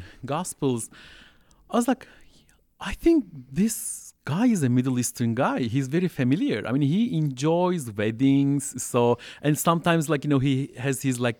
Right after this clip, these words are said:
temper, he gets angry." But the message that God was so ready to be with you and to reconcile, to mend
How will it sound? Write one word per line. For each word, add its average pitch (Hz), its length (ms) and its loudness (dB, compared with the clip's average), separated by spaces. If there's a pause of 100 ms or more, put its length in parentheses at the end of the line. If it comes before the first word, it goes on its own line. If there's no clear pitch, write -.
temper, 151 640 4 (200)
he 139 160 0
gets 123 420 0
angry." 123 680 0 (480)
But 175 400 -4 (160)
the 202 500 0 (1040)
message 143 760 0
that 127 360 -4
God 180 420 -2
was 151 280 0
so - 720 -2
ready 127 680 -4 (760)
to 180 100 -4
be 160 260 2
with 147 280 0
you 104 340 -2
and 131 260 -2
to 180 400 0
reconcile, 127 1300 -2
to - 140 0
mend 156 500 4